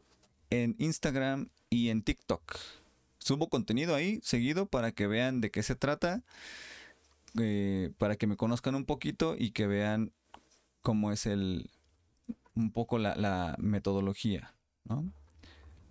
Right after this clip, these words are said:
Y sobre todo la ideología. La ideología que para mucha gente a veces es, no es ningún problema. Pero repito,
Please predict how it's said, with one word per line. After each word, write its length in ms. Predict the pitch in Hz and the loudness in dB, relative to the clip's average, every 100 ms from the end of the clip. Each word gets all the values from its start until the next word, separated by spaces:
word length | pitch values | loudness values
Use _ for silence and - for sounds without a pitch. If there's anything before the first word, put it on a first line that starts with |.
| - - _ | -20 -20 _
Y 240 | - 117 101 | -2 0 0
sobre 240 | 110 110 | 0 0
todo 240 | 107 147 | 2 0
la 80 | 170 | 2
ideología. 720 | 127 107 98 98 107 92 - - _ _ _ _ _ _ _ _ | 2 2 0 0 0 0 -4 -12 _ _ _ _ _ _ _ _
La 120 | - 104 | -2 0
ideología 580 | 101 101 104 131 131 | 0 0 -2 0 -2
que 420 | 131 104 95 101 - _ _ _ _ _ _ _ _ _ _ - | 0 -2 -2 -4 -10 _ _ _ _ _ _ _ _ _ _ -4
para 160 | 104 | 0
mucha 300 | 107 113 127 | 0 0 -2
gente 480 | 120 117 110 123 117 | 0 -2 0 0 0
a 40 | |
veces 440 | 104 104 - 110 113 | 0 -2 -2 -2 0
es, 540 | 101 - - - - _ _ _ _ _ _ _ _ _ _ | -2 -2 -4 -6 -10 _ _ _ _ _ _ _ _ _ _
no 200 | - 175 | 0 0
es 100 | 170 | 0
ningún 320 | 151 135 127 | 0 2 0
problema. 480 | 117 110 101 110 180 - - _ _ _ _ _ _ _ _ _ _ _ _ _ _ _ _ _ _ _ _ _ _ _ _ _ _ - - - - - - - | 0 0 2 0 -2 -6 -20 _ _ _ _ _ _ _ _ _ _ _ _ _ _ _ _ _ _ _ _ _ _ _ _ _ _ -20 -18 -20 -20 -20 -20 -2
Pero 220 | 110 98 | 0 2
repito, 580 | 98 101 127 123 85 | 0 0 -2 -2 -4